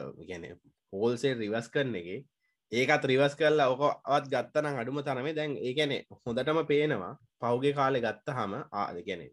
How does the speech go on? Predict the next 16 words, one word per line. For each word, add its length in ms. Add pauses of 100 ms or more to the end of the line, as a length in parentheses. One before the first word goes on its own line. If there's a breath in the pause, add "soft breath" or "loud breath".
ආයතන 500
කීපයක 420
නේ 160
එහෙම 140
නැත්නම් 320
කම්පැනිස් 600
වල 160 (460 soft breath)
ආදායම 460
විශාල 420
වශයෙන් 300
වැඩි 240
වෙලා. 180
ඒගොල්ලෝ 280
ලොකු 280
ප්‍රොෆිට්ස් 460 (300)
මේ 600